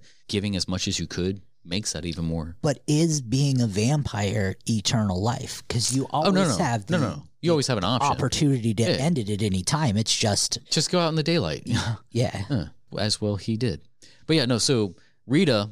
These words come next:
Speaker 1: she lives on Ash Road, and Ash is, they symbolize the spirit of letting go of the fire or of suffering. It's found in an all too real human mortality. And he did scar her, which may be one of the reasons he sought to put himself away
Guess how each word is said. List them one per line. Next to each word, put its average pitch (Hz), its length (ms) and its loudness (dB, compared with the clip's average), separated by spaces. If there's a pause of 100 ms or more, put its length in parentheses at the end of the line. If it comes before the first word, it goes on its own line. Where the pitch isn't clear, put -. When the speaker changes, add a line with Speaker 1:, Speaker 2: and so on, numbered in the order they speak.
Speaker 1:
she - 140 0
lives 123 160 2
on 135 100 2
Ash 113 280 0
Road, 107 240 0
and 101 120 0
Ash 101 280 0
is, 101 400 2 (340)
they 101 100 -2
symbolize 95 460 0
the - 60 2
spirit 92 440 0
of 80 420 -2 (120)
letting 90 240 -2
go 82 280 -2 (160)
of 90 120 -4
the 85 80 -4
fire 90 480 -2
or 80 500 -4
of 87 200 -2
suffering. 95 520 0 (480)
It's - 140 -6
found 101 240 0
in 92 80 0
an 90 120 0
all 87 180 0
too 95 160 -2
real 87 160 -2
human 95 420 -2
mortality. 82 560 -2 (500)
And 107 140 -2
he 139 100 0
did 165 160 2
scar 107 380 2
her, 139 260 0 (100)
which - 480 -2
may 92 280 0
be 123 160 0
one 101 180 0
of 104 60 0
the 98 80 -2
reasons 92 400 0
he 92 100 -2
sought 92 260 -2
to 101 60 -10
put - 160 -6
himself 90 300 -2
away 85 340 0